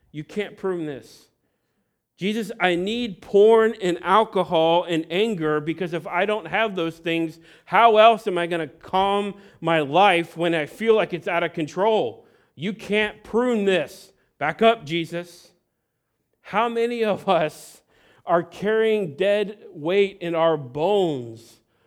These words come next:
because we won't allow Jesus to prune back what is dead and unhealthy in our lives? Pruning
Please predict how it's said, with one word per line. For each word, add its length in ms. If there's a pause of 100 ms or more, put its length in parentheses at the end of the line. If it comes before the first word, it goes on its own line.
(320)
because 400
we 120
won't 460
allow 380
Jesus 580
to 120
prune 440
back 480 (320)
what 160
is 160
dead 360
and 180
unhealthy 800 (560)
in 160
our 120
lives? 680 (720)
Pruning 640